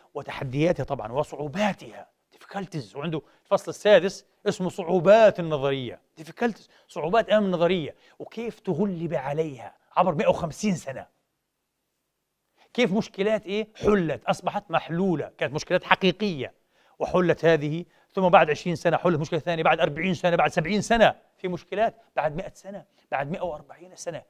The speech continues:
في مشكلات مائة وخمسين سنة حتى ظهر حلها للتطور. وبشكل ساحر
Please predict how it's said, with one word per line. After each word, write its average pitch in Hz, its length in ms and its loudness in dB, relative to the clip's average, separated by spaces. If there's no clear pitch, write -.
في 208 100 -6
مشكلات 190 420 -6
مائة 208 160 -2
وخمسين 208 680 -2
سنة 170 320 2
حتى - 260 -2
ظهر 160 240 4
حلها 139 360 -4
للتطور. 151 500 0
وبشكل 165 680 -8
ساحر - 480 -16